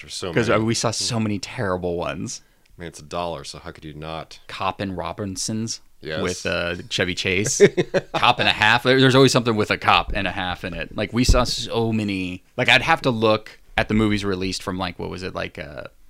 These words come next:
Speaker 2: ninety-four, ninety-five. And I could probably pick out all the ones we saw at the Dollar Theater. It's like, yeah, we
Speaker 1: Yeah.
Speaker 2: saw that Dollar Theater, saw that at the Dollar <laughs> Theater.
Speaker 1: God, saw, yeah, we saw so many crappy movies. Yeah, up until, you know,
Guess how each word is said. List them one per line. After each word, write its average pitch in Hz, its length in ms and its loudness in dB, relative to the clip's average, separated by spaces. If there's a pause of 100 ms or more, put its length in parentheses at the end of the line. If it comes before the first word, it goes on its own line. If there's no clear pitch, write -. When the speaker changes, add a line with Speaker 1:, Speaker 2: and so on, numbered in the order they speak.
Speaker 2:
ninety-four, 98 440 -4
ninety-five. 90 800 -6 (400)
And 113 140 2
I 101 60 2
could 95 120 -10
probably 101 180 4
pick - 240 -4
out 104 180 2
all 98 160 2
the 98 80 -2
ones 95 240 -4
we 92 80 -6
saw 90 160 -4
at 87 80 -8
the 92 80 -8
Dollar 85 260 -2
Theater. - 380 -8 (100)
It's - 80 -8
like, 107 140 -4
yeah, 110 100 4
we 101 60 2
Speaker 1:
Yeah. 90 60 0
Speaker 2:
saw 98 140 0
that 113 160 0
Dollar 113 200 2
Theater, 113 260 -2
saw 98 160 -2
that 98 160 -2
at 110 100 -4
the 120 60 -6
Dollar 113 260 0
<laughs> - 20 -4
Theater. - 280 -6 (240)
Speaker 1:
God, 80 260 -10
saw, 82 320 -6 (160)
yeah, 78 160 -12
we 73 100 -16
saw 82 140 -14
so 85 320 -6
many 82 280 -6
crappy 76 420 -12
movies. 73 380 -12
Yeah, 87 100 -4
up 101 160 -6
until, 87 520 -8
you 85 100 -10
know, 73 240 -12